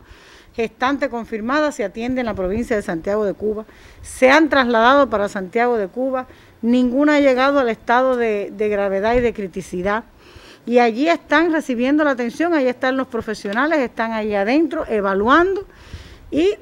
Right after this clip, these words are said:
tomando todas las decisiones. Lo que se le, eh, lo, lo que queda es transmitirle al pueblo confianza, tranquilidad,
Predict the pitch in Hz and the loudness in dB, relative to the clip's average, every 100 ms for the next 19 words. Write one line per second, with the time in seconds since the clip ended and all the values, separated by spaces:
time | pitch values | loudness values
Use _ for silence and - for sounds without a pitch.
0 | - 233 220 233 269 277 - - 233 247 | -4 -2 -2 -2 0 -2 -6 -4 0 2
1 | 247 233 214 214 190 269 339 349 214 202 | 0 -2 -6 -8 -6 -2 0 -2 -2 -4
2 | 208 - 202 180 196 190 202 190 202 190 | -6 -6 -6 -6 -6 -6 -4 -4 -4 -6
3 | - 202 180 233 269 285 302 226 202 180 | -6 -8 -4 0 0 0 -2 -4 -4 -4
4 | 240 269 240 214 240 262 202 185 - 220 | -2 -2 -2 -2 -2 -2 -4 -8 -6 -4
5 | 294 302 - 185 165 175 165 170 285 | -2 -4 -6 -8 -10 -8 -6 -2 -2